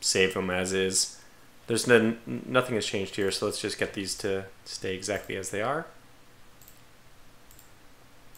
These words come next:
Uh, update their time.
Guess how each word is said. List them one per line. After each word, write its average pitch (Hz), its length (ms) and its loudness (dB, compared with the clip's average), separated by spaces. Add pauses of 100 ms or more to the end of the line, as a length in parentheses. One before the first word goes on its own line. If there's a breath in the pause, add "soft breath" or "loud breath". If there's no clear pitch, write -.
(1040)
Uh, 117 420 -2
update 117 460 2
their 113 340 8
time. 127 480 2